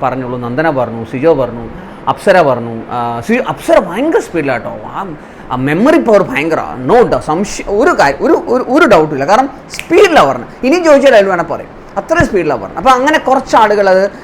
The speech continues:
മെമ്മറി സൂക്ഷിച്ചു. ജിൻഡോ ഒക്കെ ഏഴ് അയലത്ത് പോലും വന്നില്ല. എനിക്കൊന്ന് ജിൻഡോയുടെ വീട്ടിലെ മൊബൈൽ നമ്പർ എങ്ങാണ്ടെന്നോ ജിൻഡോ പറഞ്ഞു. And റസ്-, നമ്മുടെ ജാസ്മിനും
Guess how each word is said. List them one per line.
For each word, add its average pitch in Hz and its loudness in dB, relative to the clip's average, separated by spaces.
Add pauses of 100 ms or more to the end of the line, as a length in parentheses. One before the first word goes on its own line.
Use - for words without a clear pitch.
(120)
മെമ്മറി 196 2
സൂക്ഷിച്ചു. 190 -6
ജിൻഡോ 226 2
ഒക്കെ 220 -4 (280)
ഏഴ് 233 6
അയലത്ത് 208 4
പോലും 214 4
വന്നില്ല. 160 0
എനിക്കൊന്ന് 190 -4
ജിൻഡോയുടെ 233 2
വീട്ടിലെ 208 -2
മൊബൈൽ 175 0
നമ്പർ 190 -4
എങ്ങാണ്ടെന്നോ 135 -4
ജിൻഡോ 113 -6
പറഞ്ഞു. 113 -10 (380)
And 160 2
റസ്-, 156 -2
നമ്മുടെ 139 0
ജാസ്മിനും 170 -4